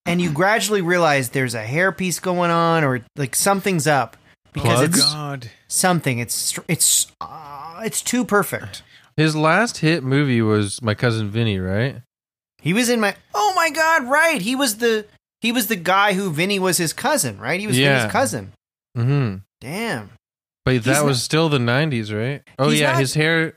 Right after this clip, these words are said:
Speaker 2: I'm looking
Speaker 1: he's
Speaker 2: at
Speaker 1: not
Speaker 2: pictures
Speaker 1: great in,
Speaker 2: now.
Speaker 1: look up Ralph Macchio hair season three. I guarantee you, you'll see something. He's not really great in Cobra
Speaker 2: It changed
Speaker 1: Kai. The guy,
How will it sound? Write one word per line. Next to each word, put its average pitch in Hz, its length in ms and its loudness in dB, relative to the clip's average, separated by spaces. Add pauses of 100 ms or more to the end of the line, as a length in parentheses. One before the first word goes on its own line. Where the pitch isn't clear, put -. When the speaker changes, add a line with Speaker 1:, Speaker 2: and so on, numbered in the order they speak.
(320)
Speaker 2:
I'm 131 80 -4
looking 185 160 2
Speaker 1:
he's 180 40 2
Speaker 2:
at 320 60 4
Speaker 1:
not 370 100 2
Speaker 2:
pictures 208 160 2
Speaker 1:
great 247 180 2
in, 131 80 2
Speaker 2:
now. 127 160 2
Speaker 1:
look 247 200 0
up 320 280 0
Ralph 170 600 -2
Macchio 180 560 2
hair 147 380 2
season 143 460 -2
three. 123 360 -4 (140)
I 110 220 -10
guarantee 117 500 -10
you, 110 60 -10
you'll 110 140 -12
see 123 200 -12
something. 110 420 -14 (760)
He's 254 180 -4
not 440 180 0 (140)
really 220 260 2
great 151 360 2
in 113 120 -2
Cobra 120 220 -4
Speaker 2:
It 117 40 -6
changed 135 220 2
Speaker 1:
Kai. 135 40 -4
The 131 100 -4
guy, - 260 -4